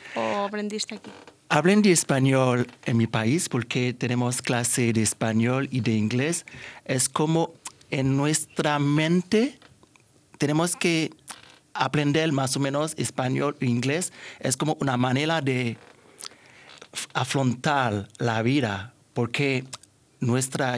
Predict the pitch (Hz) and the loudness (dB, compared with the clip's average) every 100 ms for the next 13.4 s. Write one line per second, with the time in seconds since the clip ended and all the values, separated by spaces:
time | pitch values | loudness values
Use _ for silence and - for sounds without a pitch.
0 | 120 123 110 131 139 127 123 120 113 - | -4 -6 -2 0 0 -2 -2 -2 -2 -2
1 | 127 139 156 208 - - - - 120 120 | 0 0 0 -4 -10 -20 -8 0 0 0
2 | - 143 151 190 196 - 131 113 123 147 | 0 -2 0 0 0 -2 -2 2 2 2
3 | 151 98 - - - - - 135 139 160 | 0 -8 -10 -18 -20 -20 -4 -2 0 0
4 | 165 180 185 - 151 151 151 - - 135 | 2 0 -2 -2 0 2 0 -2 -2 0
5 | 131 127 131 135 120 - - - - 117 | 0 0 2 2 0 -2 -6 -6 -2 0
6 | 117 - 160 - - - - 120 117 135 | -2 -2 -2 -4 -10 -20 -8 -6 0 0
7 | 139 123 123 131 131 113 101 - - 110 | 2 0 0 -2 -2 -4 -6 -10 -8 -6
8 | - 104 104 104 - 104 117 190 - - | -4 -6 -6 -8 -6 -4 -2 -2 -4 -14
9 | - - - - 120 135 135 160 156 156 | -20 -20 -10 -6 -2 0 0 0 0 -2
10 | 156 139 123 120 113 - - 143 139 151 | -2 -2 -2 -2 -6 -10 -6 -2 0 0
11 | 127 120 - 139 143 160 180 - - - | 0 -2 -2 -2 -2 -2 -4 -8 -12 -2
12 | 120 127 131 131 113 123 131 139 - - | -2 -2 -2 -2 0 0 -2 -6 -10 -8
13 | 120 113 110 | -4 -4 -6